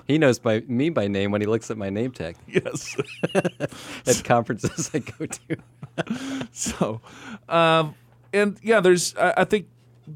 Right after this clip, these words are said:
Speaker 2: there's difference of opinions in some of the planning that we do versus what his firm does.
Speaker 1: Yeah, I, I would say there's probably more similarities than differences, but we, we do have differences.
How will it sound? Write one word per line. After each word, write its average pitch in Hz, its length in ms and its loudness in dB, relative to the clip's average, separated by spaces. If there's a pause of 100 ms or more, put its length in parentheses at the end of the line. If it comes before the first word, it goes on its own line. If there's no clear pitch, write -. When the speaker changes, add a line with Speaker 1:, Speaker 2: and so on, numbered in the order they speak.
(160)
Speaker 2:
there's 180 180 2
difference 190 460 2
of 151 120 6
opinions 175 540 2
in 131 140 2
some 147 220 0
of 147 80 2
the 131 80 0
planning 127 540 -2 (100)
that 107 280 -2
we 135 220 0
do 110 240 0
versus 104 400 -2
what 113 160 0
his 139 200 -2
firm 92 200 -8
does. 87 200 -6
Speaker 1:
Yeah, 92 280 0
I, 113 160 2
I 113 180 0
would 110 140 0
say 98 220 0
there's 85 240 -4
probably 87 300 0
more 90 260 -2
similarities 98 880 -4
than 117 120 -4
differences, 117 500 -8
but 101 240 -6
we, 107 100 0
we 107 220 -2
do 113 80 2
have 95 160 0
differences. - 520 -10